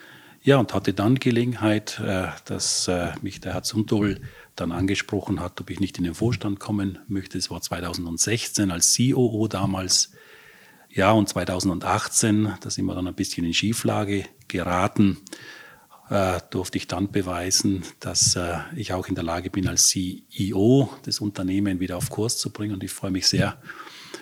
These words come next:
dass es uns jetzt gelungen ist. Und jetzt haben wir ja schon bald das Jahr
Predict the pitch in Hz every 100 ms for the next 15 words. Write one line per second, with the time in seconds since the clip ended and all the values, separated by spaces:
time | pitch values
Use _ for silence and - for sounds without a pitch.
0 | - - 98 92 98 92 92 - 87 87
1 | 107 110 107 95 95 92 90 92 87 92
2 | - 90 - - 82 90